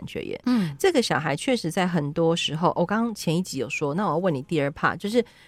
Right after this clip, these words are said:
Speaker 1: 有一种小孩就内外一致嘛，齁，那就很容易惹怒老师跟大人。
Speaker 2: 嗯。
Speaker 1: <laughs> 但有一种小孩，他开始学会了伪装自己，
Speaker 2: 哦。
Speaker 1: 或者是配合大人演出。
Speaker 2: 嗯哼。
Speaker 1: 我们常听到有一种小孩，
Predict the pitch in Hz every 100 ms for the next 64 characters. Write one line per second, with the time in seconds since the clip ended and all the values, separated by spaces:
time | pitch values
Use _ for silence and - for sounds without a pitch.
0 | _ - 214 294 247 196 147 160 190 180
1 | 175 147 135 170 139 - - - 127 170
2 | 180 180 160 151 135 151 175 151 160 165
3 | 98 - 156 139 151 131 95 147 - -
4 | - 254 226 165 403 320 180 208 196 156
5 | 143 151 170 202 202 139 - 143 160 185
6 | 160 147 139 - - - 160 143 156 160
7 | - 151 - 90 - _ - 202 180 185
8 | 170 170 156 - 220 180 156 - 151 120
9 | 147 - - - 110 98 156 202 180 -
10 | 180 175 180 196 285 247 165 170 165 160
11 | - -